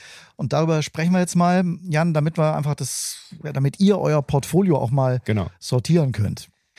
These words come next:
Speaker 2: Ganz
Speaker 1: Ja.
Speaker 2: genau, es wird sehr spannend sein. Es gibt eine Neuordnung, die Medienrechte sind neu vergeben worden. Es ist ja kommuniziert worden mit über einer Milliarde, die die Bundesliga eingenommen hat oder einnimmt im Jahr,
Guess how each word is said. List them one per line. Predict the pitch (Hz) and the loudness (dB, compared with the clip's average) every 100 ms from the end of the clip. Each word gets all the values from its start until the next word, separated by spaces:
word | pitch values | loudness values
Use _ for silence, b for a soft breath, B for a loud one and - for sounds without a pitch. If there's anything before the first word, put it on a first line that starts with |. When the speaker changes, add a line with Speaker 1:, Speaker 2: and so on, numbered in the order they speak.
| b | b
Speaker 2:
Ganz | 123 120 | 0 2
Speaker 1:
Ja. | |
Speaker 2:
genau, | 117 147 | 2 2
es | 101 | 0
wird | 113 - | -4 -4
sehr | 101 117 | 0 0
spannend | - - 110 135 | 0 0 0 0
sein. | 135 143 | -2 -2
Es | 127 | -4
gibt | - 92 | -8 -4
eine | 107 | -2
Neuordnung, | 101 117 117 127 135 135 120 | 0 0 -2 -4 -2 -2 0
die | 104 95 | -2 0
Medienrechte | 98 101 98 95 95 | 0 0 0 -2 -4
sind | 101 101 | -4 -2
neu | 104 | -2
vergeben | - 95 95 110 120 | 0 -2 0 0 0
worden. | 113 123 127 | 0 0 -2
Es | 107 | -4
ist | 92 - | -8 -8
ja | 95 | -6
kommuniziert | 95 92 87 98 - | -2 -2 -2 -4 -4
worden | 92 95 | -4 -2
mit | 92 - - | -4 -6 -6
über | 117 101 90 | -2 0 0
einer | 98 101 | 0 0
Milliarde, | 98 92 90 107 113 98 | 0 0 0 0 0 -2
die | 98 | -4
die | 92 | -6
Bundesliga | 87 101 95 - 98 80 | -4 -2 -2 -4 -4 -2
eingenommen | 98 110 110 107 | 0 0 0 0
hat | 107 127 | -2 -4
oder | - - | -6 -4
einnimmt | 98 98 117 113 | -2 0 0 -2
im | 107 101 | -4 -2
Jahr, | 95 110 131 | 0 0 -2